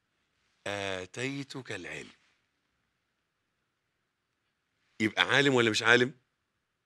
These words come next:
رد علي، جاوبني. ربنا بيقول له: "آتيتك العلم"، أنا اديتك العلم، يبقى عالم ولا لا؟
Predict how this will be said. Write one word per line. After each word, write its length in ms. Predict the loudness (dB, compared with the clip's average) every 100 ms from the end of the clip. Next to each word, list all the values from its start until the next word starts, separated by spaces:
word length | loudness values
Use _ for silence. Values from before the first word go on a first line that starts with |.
| _ _ _ 0
رد 220 | 2 6
علي، 360 | 6 8 6 4 _ _ _ _ _ _ _ _ _ _ 2
جاوبني. 560 | 12 12 12 12 0 -4 _ _ _ _ _ _ _ _ _ _ _ _ _ _ 2
ربنا 240 | 8 10 10
بيقول 320 | 12 12 12
له: 160 | 6 4 10
"آتيتك 800 | 12 12 12 12 12 12 12 12
العلم"، 360 | 12 12 10 8
أنا 180 | 10 10
اديتك 520 | 10 8 10 8 8
العلم، 360 | 8 6 4 0 _ _ 2
يبقى 180 | 6 12
عالم 280 | 12 12
ولا 200 | 12 10
لا؟ 260 | 10 8 4